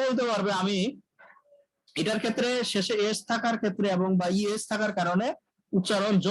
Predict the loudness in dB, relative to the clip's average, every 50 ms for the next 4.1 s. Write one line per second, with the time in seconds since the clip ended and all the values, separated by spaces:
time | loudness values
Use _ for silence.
0 | 0 0 0 -2 -2 -4 -4 -4 -4 -4 -4 -4 0 2 2 2 4 2 0 0
1 | -2 -2 -4 -4 -6 -10 _ _ _ _ _ -20 -14 -8 -2 2 2 4 4 4
2 | 4 4 4 2 0 -2 -8 -8 -12 -16 _ _ _ _ _ _ _ _ _ _
3 | _ _ _ _ _ _ _ _ _ _ _ -4 0 2 2 4 4 4 4 2
4 | 2 2